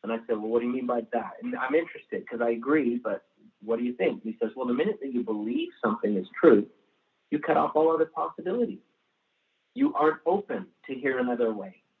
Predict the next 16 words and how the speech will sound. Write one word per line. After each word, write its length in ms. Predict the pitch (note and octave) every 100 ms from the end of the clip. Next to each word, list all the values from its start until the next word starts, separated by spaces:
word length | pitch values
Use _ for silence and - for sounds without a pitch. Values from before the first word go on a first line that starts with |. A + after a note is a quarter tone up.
| -
because 240 | A#2 C#3
you 80 | C#3+
believe 320 | C3+ C3+ B2
that 160 | B2 A#2+
this 180 | A#2+ -
is 120 | A#2+
the 180 | A#2+ -
only 340 | B2+ A3 B3
way." 280 | F#2 - - _ _ _ _ _ -
And 80 | B2+
if 80 |
we 100 | C#3
look 220 | C#3 F#3+ -
at 120 | -
the 120 | B2+
world, 520 | A#2 C#3 G#2 D#2+ -